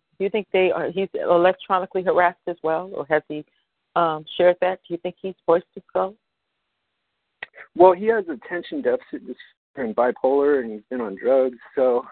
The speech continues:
Speaker 2: they would just find these little, uh,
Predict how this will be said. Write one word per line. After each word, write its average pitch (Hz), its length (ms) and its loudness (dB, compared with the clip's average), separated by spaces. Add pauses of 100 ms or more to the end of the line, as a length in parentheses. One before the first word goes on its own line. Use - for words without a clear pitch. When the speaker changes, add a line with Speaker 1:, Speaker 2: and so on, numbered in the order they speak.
(260)
Speaker 2:
they 175 140 4
would 208 140 0
just 175 200 -8
find 160 220 -2
these 131 160 -6
little, 135 320 2 (960)
uh, 123 340 0